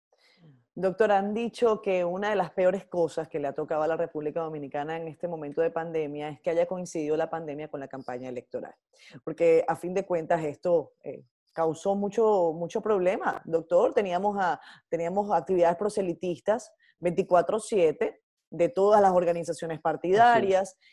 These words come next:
Speaker 1: y eso, por supuesto, generó aglomeración de personas, nadie le hizo caso al asunto del distanciamiento, pero estamos en donde estamos, <laughs>
Speaker 2: Sí.
Speaker 1: para no hablar de lo que ya todo el mundo sabe.
Speaker 2: Así es, así
Speaker 1: Y
Speaker 2: es.
Speaker 1: estamos en una transición,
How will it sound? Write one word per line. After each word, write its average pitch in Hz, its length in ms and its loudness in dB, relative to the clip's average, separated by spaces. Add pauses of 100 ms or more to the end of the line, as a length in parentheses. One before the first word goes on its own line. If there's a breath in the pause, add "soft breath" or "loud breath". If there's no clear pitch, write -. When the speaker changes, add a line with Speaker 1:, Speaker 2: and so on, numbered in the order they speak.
Speaker 1:
y 180 240 -2
eso, 170 240 4
por 185 160 -2
supuesto, 170 460 -2
generó 170 440 2 (260 loud breath)
aglomeración 147 680 -4
de 135 100 -2
personas, 202 1040 0
nadie 165 880 0
le 151 220 -2
hizo 151 240 -2
caso 160 240 -2
al 156 60 -2
asunto 156 320 -6
del 151 100 -2
distanciamiento, 196 1120 -4 (360 soft breath)
pero 233 300 8
estamos 302 680 0 (200)
en 202 120 0
donde 180 260 2
estamos, - 680 -6 (280)
<laughs> - 380 -10
Speaker 2:
Sí. - 80 -4
Speaker 1:
para 202 160 6
no 226 120 6
hablar 247 260 8
de 220 60 6
lo 196 120 8
que 202 120 6
ya - 140 4
todo 208 200 6
el 185 100 -2
mundo 165 280 -4
sabe. 147 180 2
Speaker 2:
Así - 140 2
es, 117 300 -2
así 139 300 -6
Speaker 1:
Y 277 80 4
Speaker 2:
es. 294 140 4
Speaker 1:
estamos 392 480 -2
en 254 120 -4
una 247 200 -2
transición, 180 800 -6